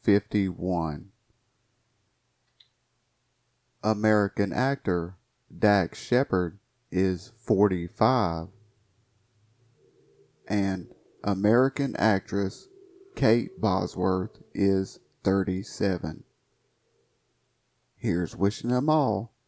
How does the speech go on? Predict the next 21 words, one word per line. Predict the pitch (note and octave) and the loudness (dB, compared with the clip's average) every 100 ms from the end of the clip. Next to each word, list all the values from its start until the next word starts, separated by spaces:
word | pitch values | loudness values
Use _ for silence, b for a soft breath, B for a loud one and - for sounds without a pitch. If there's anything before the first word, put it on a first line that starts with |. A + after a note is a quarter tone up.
| _ - | _ -2
a | F2 | -2
happy | A2+ A2 A2+ A#2 A#2 | 2 0 2 -2 -2
birthday. | - G2 E2+ - F3 E3+ D#3+ G#2 - _ _ _ _ _ _ _ _ _ _ _ _ _ _ _ _ _ _ _ _ _ _ _ _ _ | -2 -2 -2 -4 -4 -4 -6 -8 -18 _ _ _ _ _ _ _ _ _ _ _ _ _ _ _ _ _ _ _ _ _ _ _ _ _
Well, | B2+ D3+ D3+ B2+ | 2 4 4 2
that's | A2+ A#2 - | 2 0 0
my | A2+ | 0
rant | A#2 F#2+ F#2 - | 2 0 -2 -4
for | - | -6
today. | D#2+ D#2 F2 E2+ E2 F#2+ _ _ _ _ _ _ _ _ _ _ _ _ _ _ _ - | -8 -4 -4 -4 -6 -10 _ _ _ _ _ _ _ _ _ _ _ _ _ _ _ -8
It's | G2+ | -8
been | - A#2 | -2 -2
hard | A2+ G#2+ G#2+ | 0 0 -2
trying | - G#2+ | -2 -2
to | G#2+ | -2
put | - A2 | -2 -2
it | G#2 | -2
together | G#2+ G#2+ G2 F2 E2+ - _ _ _ _ _ | 0 2 2 0 -4 -10 _ _ _ _ _
in | F#2+ | -6
the | F#2 | -4
midst | G2 G2+ - F#2 | 0 -2 -2 -2
of | F#2 F#2 | -2 -2